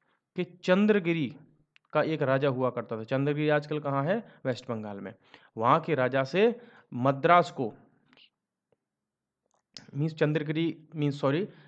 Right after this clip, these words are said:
ये चंद्रगिरी वो, वो वाला नहीं है, ठीक है, उस, उस, उससे क्या कर लिया, उससे बात कर ली चंद्रगिरी के राजा से, और मद्रास को क्या, किस पे ले लिया,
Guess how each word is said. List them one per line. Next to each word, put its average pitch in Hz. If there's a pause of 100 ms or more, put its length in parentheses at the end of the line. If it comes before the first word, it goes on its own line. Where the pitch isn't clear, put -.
(120)
ये 139
चंद्रगिरी 147
वो, 143
वो 131
वाला 120
नहीं 104
है, 101 (260)
ठीक 170
है, 143 (360)
उस, 143
उस, 135
उससे 151
क्या 160
कर 160
लिया, 170
उससे 143
बात 135
कर 131
ली 196 (260)
चंद्रगिरी 143
के 143
राजा 131
से, 196 (360)
और 165
मद्रास 147
को 160
क्या, 151
किस 151
पे 165
ले 151
लिया, 156